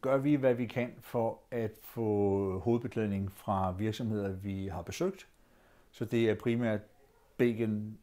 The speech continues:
Italien, Tyskland, Irland. Øh, der er en del i Sverige. Øh,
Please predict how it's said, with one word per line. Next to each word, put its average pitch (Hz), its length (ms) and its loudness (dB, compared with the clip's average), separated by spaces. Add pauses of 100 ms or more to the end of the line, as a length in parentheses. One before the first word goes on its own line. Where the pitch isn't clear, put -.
Italien, 107 540 0 (140)
Tyskland, 107 440 0 (440)
Irland. 110 340 4 (680)
Øh, 104 380 -4
der 107 60 0
er 104 60 2
en 101 100 -2
del 113 180 -4
i 104 60 -6
Sverige. 160 380 -2 (840)
Øh, 123 80 -2